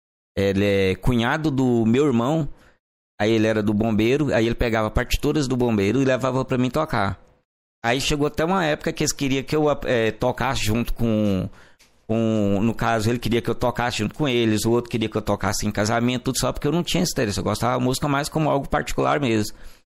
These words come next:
Era só lá e tocava só na igreja e mais nada. Mas assim, a, a, a música mesmo, ela começou de, vamos supor, de criança mesmo, bem, bem novo. Tem até uma história engraçada que eu,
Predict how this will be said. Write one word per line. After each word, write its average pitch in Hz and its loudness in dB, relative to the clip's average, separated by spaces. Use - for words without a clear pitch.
Era 117 2
só 165 2
lá 147 0
e 208 2
tocava 147 -2
só 143 -2
na 139 0
igreja 139 -2
e 175 2
mais 240 2
nada. 120 0
Mas 113 0
assim, 117 0
a, 104 2
a, 117 -2
a 110 2
música 117 0
mesmo, 135 2
ela 123 0
começou 131 0
de, 294 2
vamos 127 -4
supor, - 0
de 226 -2
criança 190 0
mesmo, 147 2
bem, 170 2
bem 147 0
novo. 120 0
Tem 120 -2
até 135 -2
uma 180 0
história 117 -2
engraçada 110 0
que - -6
eu, 98 0